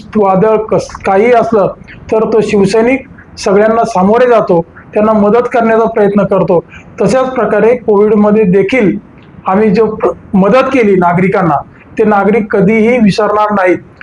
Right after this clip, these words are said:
मग ती मदत दवाखान्याची असेल, डेंटल कॉलेजला मोठा, अ, कोविडचा दवाखाना माननीय खासदार साहेबांच्या माध्यमातून काढला गेला होता. त्याचबरोबर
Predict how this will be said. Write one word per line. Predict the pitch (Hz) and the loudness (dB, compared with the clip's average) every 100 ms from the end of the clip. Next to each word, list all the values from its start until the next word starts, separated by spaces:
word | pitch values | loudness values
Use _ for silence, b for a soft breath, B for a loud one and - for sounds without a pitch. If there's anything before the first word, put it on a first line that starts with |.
| - - | -20 -4
मग | 202 196 | -2 0
ती | 214 | 2
मदत | 202 202 226 220 - | 2 2 0 -2 -2
दवाखान्याची | 190 196 202 220 220 233 | 0 0 0 0 0 0
असेल, | 220 233 240 233 - | 0 0 0 -2 0
डेंटल | 190 202 214 226 | 2 2 0 0
कॉलेजला | 226 214 220 214 226 226 226 B - - | 0 0 2 2 0 -2 -6 B -8 -2
मोठा, | 196 220 226 226 - - - | 0 2 0 -2 -8 -20 -10
अ, | |
कोविडचा | - 202 196 202 208 208 214 | -4 -2 0 2 2 2 0
दवाखाना | 202 208 208 220 226 220 - - - | 0 0 0 0 0 -2 -6 -20 -6
माननीय | 196 202 214 | -2 0 0
खासदार | 208 185 175 202 | 0 0 0 0
साहेबांच्या | 208 196 202 202 214 214 - - - | 0 0 0 0 0 -2 -6 -14 -6
माध्यमातून | 196 190 214 214 214 | -2 2 2 2 0
काढला | 202 196 202 | 0 0 0
गेला | 202 208 214 | 2 2 0
होता. | 202 220 220 - - B B - - | 0 -2 -4 -8 -20 B B -18 -4
त्याचबरोबर | 226 226 214 214 220 233 | 0 2 2 2 2 0